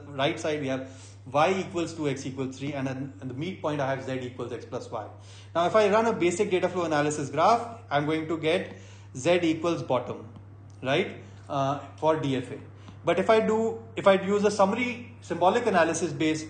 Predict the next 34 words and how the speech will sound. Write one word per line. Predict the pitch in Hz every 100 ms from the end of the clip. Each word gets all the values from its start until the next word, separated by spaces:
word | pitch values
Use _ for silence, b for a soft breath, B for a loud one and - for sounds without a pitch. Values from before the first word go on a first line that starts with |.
| -
uh, | 143 131 123 127 -
data | 135 143
flow | 151 135
graph, | 139 202 214 - - -
uh, | 143 139 143 -
transfer | 180 175 175
function | 147 143 220
for | 220 156
this, | 185 240
I | 147 151
can | 156 151
get | 160 165
z | 139
equals | 139 131 131 127
five. | - 117 - - B B B
And | 165 175
so | 226
in | 214 196
this | 277
particular | - 226 233 240 226 220
case, | 190 170 185 - B B B
it | 175
would | 180 208
help | 151 180 247 254 - - -
to | 190
create | 175 175 190 190 -
a | 160
region | 147 190 190 143 135 139 - -
out | 143 143
of | 143 165 - - B B B B 131
this, | 175 190 - - -
these | 175 185
four | 185 170
blocks | 135 135 143